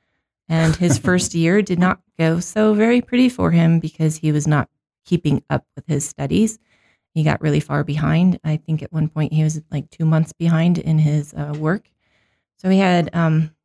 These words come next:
Speaker 1: at the end of the semester, he had about two weeks to catch up. He spent a lot of time
Speaker 2: He, he did
Speaker 1: Doing
Speaker 2: about
Speaker 1: schoolwork those
Speaker 2: two
Speaker 1: two
Speaker 2: months of
Speaker 1: weeks.
Speaker 2: work in two weeks. <laughs>
Speaker 1: Uh, he managed it, and he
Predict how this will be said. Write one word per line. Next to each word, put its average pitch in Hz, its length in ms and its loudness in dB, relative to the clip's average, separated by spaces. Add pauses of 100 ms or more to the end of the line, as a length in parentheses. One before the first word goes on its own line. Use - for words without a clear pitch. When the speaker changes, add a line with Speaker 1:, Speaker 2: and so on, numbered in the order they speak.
(120)
Speaker 1:
at 175 140 -6
the 180 100 0
end 175 120 4
of 160 80 0
the 160 60 -8
semester, 180 680 0 (640)
he 190 80 0
had 180 140 4
about 170 240 -2
two 190 180 -2
weeks 202 280 -2
to 165 100 -12
catch - 280 -12
up. 214 180 -2 (200)
He 185 200 0
spent 165 280 -2
a 156 60 0
lot 156 280 0
of 156 120 -2
time 175 440 0 (580)
Speaker 2:
He, 85 80 -2
he 85 340 -8
did 78 40 -6
Speaker 1:
Doing 214 160 2
Speaker 2:
about 180 160 2
Speaker 1:
schoolwork 190 420 0
those 165 160 -2
Speaker 2:
two 104 80 0
Speaker 1:
two 98 100 4
Speaker 2:
months 160 180 2
of 98 80 2
Speaker 1:
weeks. 87 100 -6
Speaker 2:
work 117 200 0 (160)
in 80 240 2
two 110 180 0
weeks. - 500 0
<laughs> - 40 -16 (500)
Speaker 1:
Uh, 170 200 4
he 180 120 4
managed 202 480 0
it, 247 320 0
and 170 160 2
he 156 520 2